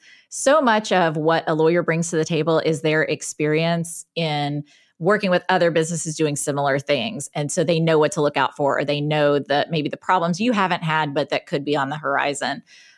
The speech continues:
Um, so I would definitely start, you know, Google is tricky. Maybe, uh, again, I would pull on your network. And if you have business friends, especially those who are maybe two or three steps ahead of you in their business, and ask them, you know, "Have you worked with a lawyer? Do you have someone you would recommend?"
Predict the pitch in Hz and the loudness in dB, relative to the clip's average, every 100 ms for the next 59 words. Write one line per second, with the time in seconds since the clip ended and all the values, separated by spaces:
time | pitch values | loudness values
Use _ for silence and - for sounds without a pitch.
0 | _ 180 156 143 139 - - 233 240 294 | _ -2 0 0 -4 -2 0 2 2 2
1 | 359 254 240 196 - - 175 175 - - | 2 0 2 0 0 2 2 2 -2 -12
2 | - 247 240 185 196 202 196 190 185 165 | -4 2 2 4 2 4 4 4 0 -2
3 | - 180 202 247 - 247 247 277 - - | -4 -2 0 0 0 2 2 2 -4 -10
4 | - 220 - 226 233 226 190 - 185 247 | -2 -2 2 2 4 4 2 2 2 2
5 | 294 269 214 - 208 208 208 180 175 170 | 2 2 -2 -2 2 4 2 2 2 2
6 | 160 156 147 175 214 214 - - 175 160 | 0 0 0 2 2 0 -8 -6 -2 0
7 | 156 156 - 165 196 190 170 185 180 185 | -2 -4 -6 -2 2 2 2 0 0 -2
8 | 185 170 170 - - 196 - 349 277 226 | 0 0 -2 -6 -10 -4 -2 0 2 4
9 | 202 208 190 170 165 160 180 165 180 175 | 2 2 2 2 0 -2 -2 0 0 -2
10 | - 160 - 156 147 156 185 208 - 202 | 0 -2 -2 0 0 0 0 0 2 0
11 | 202 196 208 226 233 226 - - - - | 0 0 -2 0 0 0 -8 -20 -20 -20
12 | - - 226 220 220 220 254 370 - 185 | -6 0 2 4 2 0 -2 -2 0 0
13 | 156 202 180 180 190 190 180 190 180 180 | 2 0 2 0 2 2 2 0 0 2
14 | 165 139 156 160 170 156 - 160 156 151 | 2 2 0 -2 0 -2 -2 -2 0 0
15 | 147 143 147 151 139 135 | 0 0 0 -2 -2 -4